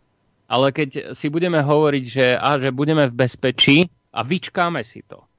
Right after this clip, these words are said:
tak jednak nie, nevyčkáte, pretože je strašne veľa, ehm, je, má to, má to obrovskú latenciu. Niektoré prípady sa môžu prejaviť až po veľmi dlhom čase.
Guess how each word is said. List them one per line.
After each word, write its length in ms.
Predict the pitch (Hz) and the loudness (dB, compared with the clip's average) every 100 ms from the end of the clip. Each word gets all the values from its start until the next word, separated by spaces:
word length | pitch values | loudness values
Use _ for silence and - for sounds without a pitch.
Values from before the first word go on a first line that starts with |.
| _ _ _ _ _ | _ _ _ _ _
tak 160 | 143 | -2
jednak 400 | 190 190 147 - _ | 0 -2 -6 -10 _
nie, 240 | 151 185 | -10 -8
nevyčkáte, 880 | 175 165 156 - 123 110 - 104 151 - _ _ _ _ _ _ _ _ - | -4 -2 -2 -2 -2 -2 -4 -6 -6 -10 _ _ _ _ _ _ _ _ -2
pretože 400 | 156 165 143 151 | 0 0 0 0
je 80 | 143 | -2
strašne 400 | - 156 - 156 | -4 -4 -2 -2
veľa, 480 | 139 135 120 113 - | 2 2 2 -2 -8
ehm, 320 | - 117 117 120 113 | -6 -2 -2 -2 -4
je, 180 | 92 101 | -4 0
má 140 | 139 | 0
to, 220 | 131 131 120 | 2 -2 0
má 160 | 135 | 0
to 140 | 135 113 | 0 0
obrovskú 480 | 147 160 147 131 113 | 2 0 -2 -4 -4
latenciu. 680 | 107 113 107 127 139 175 - _ _ _ _ 120 | -2 -2 -2 0 0 0 -4 _ _ _ _ -2
Niektoré 420 | 135 - 139 131 | 0 2 0 2
prípady 640 | 139 135 143 135 131 131 | -2 0 0 2 0 0
sa 160 | 123 131 | 0 2
môžu 240 | 131 127 | 2 2
prejaviť 560 | 123 127 131 123 120 113 | 0 2 2 2 -2 -2
až 100 | 117 | -4
po 80 | - | -2
veľmi 320 | 117 139 135 | 0 2 2
dlhom 300 | 123 113 110 | 0 -2 -4
čase. 420 | 104 104 - 123 | -4 -6 -2 -2